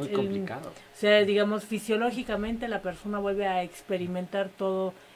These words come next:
Speaker 2: el dolor, todo el sufrimiento y toda la, la presión,
Speaker 1: Porque
Speaker 2: eh,
Speaker 1: la, la, la mente no distingue lo que es un recuerdo de lo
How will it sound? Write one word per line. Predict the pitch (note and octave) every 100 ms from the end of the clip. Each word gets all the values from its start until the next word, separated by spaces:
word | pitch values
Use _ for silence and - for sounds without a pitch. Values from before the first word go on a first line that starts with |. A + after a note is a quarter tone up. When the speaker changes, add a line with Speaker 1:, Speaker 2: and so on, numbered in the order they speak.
| -
Speaker 2:
el | G3 F#3
dolor, | F#3 F#3 F#3+ G3
todo | G#3
el | F#3+
sufrimiento | F#3+ F3 F3+ F3+ F#3 F#3+ F#3
y | E3+
toda | E3+ F3+ F#3
la, | F3 D#3+ - - - -
la | F#3+ F3+ F3+
presión, | F#3+ F#3 - G3+ G3 G3 F#3 - - - -
Speaker 1:
Porque | - F#3+ -
Speaker 2:
eh, |
Speaker 1:
la, | C#3+ D3+
la, | C3+ C#3
la | C3
mente | B2+ C#3+ -
no | D#3 D3+
distingue | D3 - D3+ C#3+ C#3+ D3 D3+
lo | B2+ A2 G2+
que | A#2 B2
es | A#2+
un | C3+
recuerdo | B2 - A#2+ A#2 B2+ C3
de | A2
lo | G2